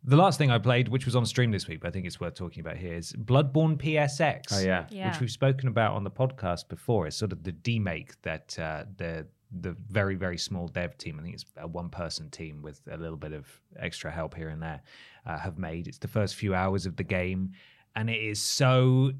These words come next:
Speaker 1: impressive. You can download it for free now, and it's an executable file, so you can just run it from your desktop.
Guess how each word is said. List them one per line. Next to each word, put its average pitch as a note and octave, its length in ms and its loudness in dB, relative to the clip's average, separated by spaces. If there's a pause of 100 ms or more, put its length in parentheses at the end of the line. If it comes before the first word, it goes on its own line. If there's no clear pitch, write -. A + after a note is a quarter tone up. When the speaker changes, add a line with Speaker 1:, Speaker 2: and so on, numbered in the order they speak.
Speaker 1:
impressive. A#2+ 560 4
You G#2 100 -4
can B2+ 100 4
download B2+ 300 6
it A2 80 0
for G#2+ 100 -6
free G#2 280 0
now, F#2 460 -2
and F#2 240 -4
it's - 140 -10
an F2+ 220 -4
executable F#2+ 640 -10
file, D#2+ 240 -8
so - 120 -12
you E2 40 -10
can E2+ 80 -10
just E2 160 -10
run E2 180 -6
it D#2 100 -10
from E2 200 -14
your D#2 80 -16
desktop. - 500 -12